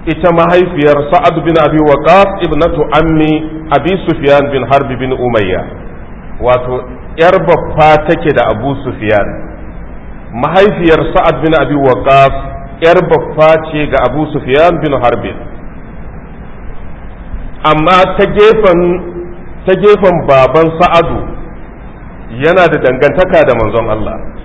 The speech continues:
sallallahu alaihi wasallam. "Lidain wal amra bi ta'atihima walau kana kafirain." Ibn Hajar ya ce wannan aya ta hukunta mana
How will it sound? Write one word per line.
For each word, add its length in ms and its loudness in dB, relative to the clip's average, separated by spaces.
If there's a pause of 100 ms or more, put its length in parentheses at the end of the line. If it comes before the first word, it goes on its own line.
(260)
sallallahu 520 -2
alaihi 240 -2
wasallam. 320 -6
"Lidain 320 0
wal 180 2
amra 300 2
bi 160 -6
ta'atihima 680 2 (680)
walau 440 4
kana 440 4 (120)
kafirain." 680 2 (760)
Ibn 260 -2
Hajar 240 2
ya 160 2
ce 120 -2
wannan 360 2
aya 260 6
ta 140 2
hukunta 480 2
mana 240 4